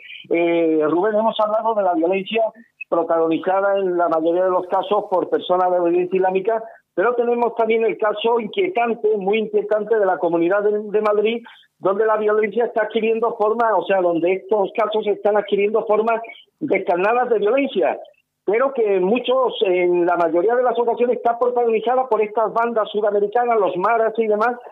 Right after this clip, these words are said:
que, que, bueno, que están reproduciendo algunos de los escenarios siniestros que se viven ya en Centroamérica, incluso en muchos estados de los Estados Unidos.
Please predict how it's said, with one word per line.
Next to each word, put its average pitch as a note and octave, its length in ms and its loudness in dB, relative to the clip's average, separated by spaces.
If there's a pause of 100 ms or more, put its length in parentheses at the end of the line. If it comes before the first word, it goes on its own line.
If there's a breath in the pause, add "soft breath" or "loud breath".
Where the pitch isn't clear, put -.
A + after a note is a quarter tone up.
(460)
que, D#3+ 540 2
que, E3 100 2
bueno, C4 340 2
que E3+ 120 0
están G3+ 280 0
reproduciendo A3 1000 0
algunos A3 340 0
de A3+ 80 2
los A3 180 0
escenarios A#3+ 680 0 (680 loud breath)
siniestros G3+ 640 0
que G#3 120 0
se E3 140 0
viven F#3+ 300 0
ya G3 80 4
en G3+ 140 -2
Centroamérica, F#3+ 760 0
incluso F3 520 0
en D#3 340 2
muchos G3 340 -2
estados G#3 480 0
de G3+ 80 2
los D#3+ 220 0
Estados F3 460 0
Unidos. D3+ 260 0